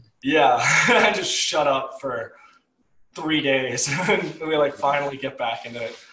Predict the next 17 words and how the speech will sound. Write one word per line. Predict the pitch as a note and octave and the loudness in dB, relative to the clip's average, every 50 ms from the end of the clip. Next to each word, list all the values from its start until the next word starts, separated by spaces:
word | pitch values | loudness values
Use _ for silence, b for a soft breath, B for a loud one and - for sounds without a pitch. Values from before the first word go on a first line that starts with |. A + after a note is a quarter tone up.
| B B B B _ | B B B B _
Yeah. | A#2 A#2+ A#2 A2 G#2 G2 G2 - - _ _ _ _ _ _ _ _ _ _ | -6 -2 -2 -2 -2 -4 -8 -12 -18 _ _ _ _ _ _ _ _ _ _
Um, | C3 B2 B2 B2 B2 A2+ A2 A2 A2 A2 - _ _ _ _ _ _ _ _ _ _ _ _ _ _ _ _ _ _ _ _ _ | -4 -2 -2 -2 -2 -4 -6 -8 -12 -16 -18 _ _ _ _ _ _ _ _ _ _ _ _ _ _ _ _ _ _ _ _ _
but, | B2 A#2 A2+ A2+ A2 | -8 -6 -4 -2 -2
uh, | A2 G#2+ G#2+ G#2+ G#2 G#2 G2+ G#2 - _ _ _ _ _ _ _ _ _ _ _ _ _ _ _ - - _ | -2 -2 -2 -4 -8 -10 -12 -14 -18 _ _ _ _ _ _ _ _ _ _ _ _ _ _ _ -20 -18 _
yeah, | C#3 C#3+ E3+ F3 - | -2 0 2 4 4
that's | C3+ C#3 C3+ - | 2 2 0 -2
such | - D3+ - - | -6 -8 -8 -8
a | C3+ G#2 | -10 -10
diff-, | G#2 A#2+ - - A#2+ | -10 -10 -10 -10 -10
I | B2+ | -8
mean, | C#3 C#3 C3+ C3+ | -8 -8 -8 -10
it's, | C3 - - - - - | -10 -10 -10 -8 -6 -6
everything | - E3+ E3+ D#3+ D3+ C#3 | -6 -4 -6 -8 -8 -8
has | B2 A2 G#2 - _ _ _ _ _ _ _ _ _ _ _ _ _ _ | -8 -10 -14 -18 _ _ _ _ _ _ _ _ _ _ _ _ _ _
been | - B2+ C3 B2+ B2 A#2 A2+ A2 A2 | -10 -8 -8 -8 -8 -10 -12 -14 -16
an | A2 G#2 | -18 -18
adjustment | G#2 G#2+ A2 A2 A2 - - - F#2+ F2+ | -14 -10 -8 -8 -8 -8 -10 -12 -14 -16